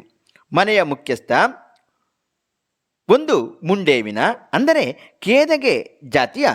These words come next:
ಇನ್ನೊಂದು ಮರ, ಅದರ ಒಂದು ಗೆಲ್ಲನ್ನು ಪೂಜಿಸಿ ಕಂಬಳದ ಗದ್ದೆಯಲ್ಲಿ ಮೂಲ್ಯದ ಮಾನ್ಯನಿಂದ ನಡೆಸುವನು. ಓಡಿಸುವ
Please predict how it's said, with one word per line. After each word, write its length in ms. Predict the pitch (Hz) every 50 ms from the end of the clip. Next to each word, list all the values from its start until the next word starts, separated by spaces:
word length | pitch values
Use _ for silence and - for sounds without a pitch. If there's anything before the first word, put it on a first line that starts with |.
| 104 - _ _ -
ಇನ್ನೊಂದು 380 | 180 214 233 247 220 185 151
ಮರ, 180 | 135 127 117 110 113 - - _ _ _ _ _ _ _ -
ಅದರ 260 | 160 190 214 311 320 302 165 120 139 - - - - -
ಒಂದು 200 | 165 214 240 202 170 127
ಗೆಲ್ಲನ್ನು 460 | 113 165 202 240 269 269 254 233 208 165
ಪೂಜಿಸಿ 440 | - - 131 123 110 127 - 302 247 135 - - _ _ _ _ _ _ -
ಕಂಬಳದ 500 | 185 202 247 254 254 247 214 196 185 156 120 104 - _ _ _ -
ಗದ್ದೆಯಲ್ಲಿ 640 | 117 113 160 180 180 - 196 165 127 117 139 269 214 120 - _ _ _ _ _ _ _ _ -
ಮೂಲ್ಯದ 540 | 147 160 190 233 277 311 320 311 302 285 254 277
ಮಾನ್ಯನಿಂದ 680 | 247 160 143 156 180 190 190 190 180 170 156 143 180 240 180 110 - - _ _ _ -
ನಡೆಸುವನು. 520 | 131 143 143 135 - - 127 120 117 113 117 _ _ _ _ _ _ _ _ _ _ _ _ _ _ _ _ _ _ _ _ _ - - - -
ಓಡಿಸುವ 500 | 143 175 214 240 233 240 180 - 220 202